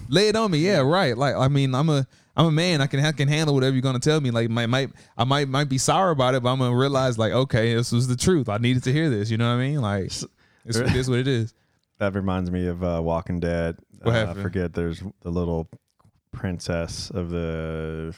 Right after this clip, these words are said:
Speaker 2: I forget what family, but <laughs> she's like, uh, like, forget, or she, excuse me, all the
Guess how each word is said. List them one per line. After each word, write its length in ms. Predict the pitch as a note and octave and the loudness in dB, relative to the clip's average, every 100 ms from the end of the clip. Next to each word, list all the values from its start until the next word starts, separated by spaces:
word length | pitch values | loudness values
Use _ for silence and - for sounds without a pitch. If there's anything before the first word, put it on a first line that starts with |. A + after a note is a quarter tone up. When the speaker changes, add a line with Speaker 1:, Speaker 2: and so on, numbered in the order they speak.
| - | -8
Speaker 2:
I 80 | |
forget 360 | F2 - B2 B2+ | -10 -6 -6 -6
what 100 | B2 | -6
family, 420 | - F#2 F2 F2 E2+ - _ _ _ _ | -6 -6 -4 -4 -6 -14 _ _ _ _
but 300 | - F2 E2 - - | -4 -4 -4 -8 -6
<laughs> 300 | - - C3+ | -6 -4 -4
she's 280 | - C3 | -4 -4
like, 320 | A#2+ A#2 B2+ G#2+ - - - - - - | -6 -4 -4 -6 -14 -14 -14 -16 -18 -4
uh, 340 | A2+ G#2+ G2+ G#2 _ _ _ _ _ _ - | 0 2 0 -4 _ _ _ _ _ _ -6
like, 220 | G2 F2 - _ _ _ _ | -4 -4 -8 _ _ _ _
forget, 380 | _ G#2+ G2+ A#2+ | _ -6 -4 -4
or 200 | G2 G2 F2+ | -4 -4 -6
she, 160 | - | -8
excuse 640 | G#2 G#2+ - - - D3+ C#3 | -8 -10 -12 -10 -4 -2 -2
me, 480 | B2 A2+ A2 G#2+ | -2 -2 -2 -4
all 260 | G#2 G2 G2+ | -4 -2 -2
the 380 | G2+ F#2+ F2+ | -2 -2 -2